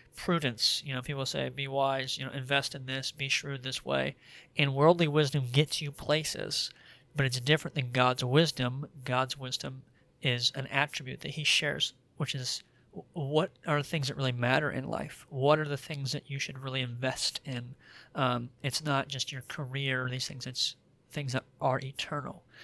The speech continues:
Whereas man's wisdom says, "Oh, no, hey, you have one life to live.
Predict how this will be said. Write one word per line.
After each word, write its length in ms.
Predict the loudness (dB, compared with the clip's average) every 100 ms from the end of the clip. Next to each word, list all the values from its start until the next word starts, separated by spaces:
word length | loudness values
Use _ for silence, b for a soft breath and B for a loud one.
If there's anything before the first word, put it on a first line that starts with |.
| B
Whereas 420 | 2 6 6 4 -2 -2
man's 360 | 4 6 4
wisdom 300 | 4 0 0
says, 420 | -2 2 2 0 -6 b b 4
"Oh, 160 | 6 6
no, 260 | 2 -2 -6 -10
hey, 320 | -2 -2 -2 _ -12 2
you 80 | 4
have 100 | 6
one 140 | 8
life 160 | 8 8
to 60 | 8
live. 420 | 10 10 6